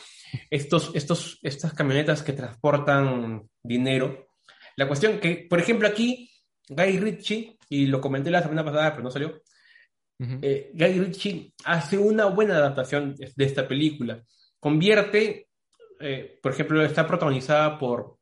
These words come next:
Speaker 1: Jason Statham, en la
Speaker 2: Ujú.
Speaker 1: que él es un hombre experto en armas, experto en peleas, y en la original, el personaje es un hombre común, padre de familia, que tiene miedo a las armas, no sabe pelear,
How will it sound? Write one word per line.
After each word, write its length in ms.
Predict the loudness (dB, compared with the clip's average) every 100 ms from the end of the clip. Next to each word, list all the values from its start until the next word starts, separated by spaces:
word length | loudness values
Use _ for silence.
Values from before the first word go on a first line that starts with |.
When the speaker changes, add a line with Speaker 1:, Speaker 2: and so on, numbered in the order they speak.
| _ -6
Speaker 1:
Jason 400 | -4 -2 -4 -2
Statham, 500 | -2 0 -2 -4 -8 _ _ _ _ _ _ _ -6
en 160 | 0 0
la 60 |
Speaker 2:
Ujú. 80 | 0
Speaker 1:
que 100 | 2
él 80 | 2
es 100 | 2
un 160 | 0
hombre 220 | 0 0 -6
experto 420 | -4 -4 -4 -2
en 120 | 0
armas, 640 | 2 2 0 0 -2 -4 -18 _ _
experto 400 | -16 -10 -6 -6
en 100 | -2
peleas, 760 | 2 6 8 6 2 -4 -14 _ _ _ -20 _ _ _ _
y 120 | -2
en 80 | 2
la 80 | 4
original, 680 | 4 2 0 0 0 -2 -6 _ _ _ _ _ _ _
el 200 | -2 0
personaje 800 | -2 -2 2 2 2 -6 -6 _
es 440 | -2 -2 -2 -10 _ _ -20 -6
un 180 | 0 2
hombre 280 | 4 2 0
común, 600 | 0 0 2 0 -4 -12 _ _ _ _
padre 260 | -2 -2 -2
de 40 |
familia, 680 | -4 -2 0 0 0 -2 -4
que 340 | -10 -12 -12 -4
tiene 260 | -2 0
miedo 220 | 0 -2 -2
a 60 |
las 220 | -4 -2
armas, 540 | 2 2 2 0 0 -2
no 100 | -6
sabe 440 | -4 -6 -6 -8
pelear, 800 | -8 -6 0 2 4 2 2 -4